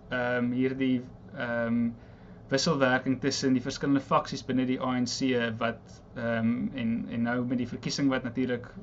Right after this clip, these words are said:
ehm, eh, wat natuurlik om die draai is. Mens sê nou om die draai, want dit is eintlik nou nog 'n tyd lank weg, maar mens kan al sien reeds hoe sommige, ehm, individue binne die A N C die nek begin uitsteek,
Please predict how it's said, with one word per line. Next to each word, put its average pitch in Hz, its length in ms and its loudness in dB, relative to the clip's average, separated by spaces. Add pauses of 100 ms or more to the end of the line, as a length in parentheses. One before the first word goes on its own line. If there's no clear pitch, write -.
(120)
ehm, 113 420 0 (1120)
eh, 117 400 4
wat 117 160 0
natuurlik 127 420 2 (320)
om 135 100 2
die 131 100 4
draai 117 340 4
is. 123 500 -2 (140)
Mens 120 220 -6
sê 139 40 2
nou 135 100 2
om 123 80 0
die 117 80 0
draai, 120 220 0
want 120 120 0
dit 113 80 -4
is - 60 -8
eintlik 123 180 -2
nou 127 100 0
nog 120 160 -2
'n 117 60 -10
tyd 131 220 0
lank 120 180 -4
weg, 123 240 2
maar 120 300 0 (120)
mens 123 200 -2
kan 139 140 2
al 127 80 4
sien 147 320 2
reeds 131 400 4
hoe 131 320 4
sommige, 131 840 2 (680)
ehm, 113 600 2 (140)
individue 123 460 4
binne 117 220 4
die 143 160 0
A 120 160 4
N 120 120 4
C - 140 -4 (240)
die 117 100 -2
nek 120 240 2
begin - 220 -6
uitsteek, 120 640 -2